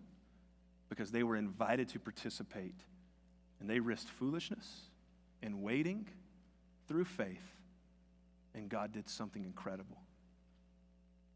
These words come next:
If we wanna see what God can do in this town, it's likely not gonna be through one person. It will not be through me, I promise. But it will be through this church, through you,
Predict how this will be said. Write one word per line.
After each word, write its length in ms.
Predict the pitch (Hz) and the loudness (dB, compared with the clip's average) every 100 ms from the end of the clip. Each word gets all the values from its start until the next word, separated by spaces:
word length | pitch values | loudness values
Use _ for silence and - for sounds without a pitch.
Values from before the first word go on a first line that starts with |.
| - - - | -20 -20 -12
If 180 | 107 - | -12 -4
we 120 | 120 | 2
wanna 160 | 151 156 | 2 2
see 200 | - 131 | 0 0
what 180 | 120 - | 0 0
God 240 | 110 113 | 0 0
can 120 | - | 0
do 160 | 117 127 | 0 0
in 80 | 131 | 0
this 180 | 123 - | -2 -6
town, 260 | 110 92 - - - - - - - - - - - | -10 -12 -16 -20 -20 -20 -20 -20 -20 -20 -20 -20 -6
it's 220 | - - | -6 2
likely 320 | 120 123 - | 4 4 4
not 200 | 135 131 | 2 2
gonna 140 | 131 123 | 2 4
be 140 | 123 | 4
through 220 | 123 135 | 4 2
one 200 | 127 135 | 2 0
person. 320 | 139 104 90 | -2 -4 -2
It 80 | 101 | -2
will 120 | 107 | 2
not 320 | 107 113 123 - | 2 2 0 -2
be 100 | 107 | -4
through 240 | - 120 | 0 0
me, 160 | 107 104 | 0 -4
I 140 | 98 | -6
promise. 720 | - - 101 92 98 - - - - - - - - - | -10 -4 -2 -2 -6 -12 -16 -18 -20 -20 -20 -20 -20 -4
But 60 | |
it 80 | 113 | 0
will 100 | 110 | 0
be 160 | 107 113 | 2 2
through 200 | 120 107 | 2 2
this 200 | 120 - | 2 2
church, 600 | - 107 - - - - - - - - | -2 -2 -4 -10 -14 -16 -20 -20 -20 -4
through 160 | 135 120 | 2 4
you, 260 | 127 113 | 6 4